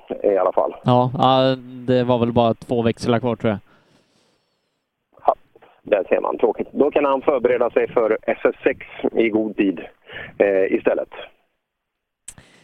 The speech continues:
Speaker 2: Vi kan ju backa bandet lite då till, eh, S S två och, eh, den fyrhjulsdrivna klassen, där Martin Berglund alltså gick upp i ensamledning, fyra sekunder före Tobias Johansson.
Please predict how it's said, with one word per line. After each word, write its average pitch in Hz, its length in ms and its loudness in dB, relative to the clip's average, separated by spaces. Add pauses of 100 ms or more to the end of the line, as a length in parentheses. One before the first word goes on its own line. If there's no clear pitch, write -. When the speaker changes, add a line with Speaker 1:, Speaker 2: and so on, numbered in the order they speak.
(220)
Speaker 2:
Vi 151 80 2
kan 185 240 2
ju 180 300 2
backa 190 300 0
bandet 180 340 0
lite 135 220 0
då 123 120 0
till, 123 520 0
eh, 123 380 2
S 123 140 -2
S 131 140 -2
två 117 380 0
och, 117 440 -2
eh, 120 280 2
den 117 140 -2
fyrhjulsdrivna 117 560 -4
klassen, 131 340 -4
där 151 140 0
Martin 151 300 0
Berglund 139 400 2
alltså 131 180 0
gick 143 140 0
upp 135 180 -2
i 127 340 -2
ensamledning, 143 1200 -2
fyra 180 460 -2
sekunder 151 800 0
före 135 320 2
Tobias 120 400 2
Johansson. 127 800 0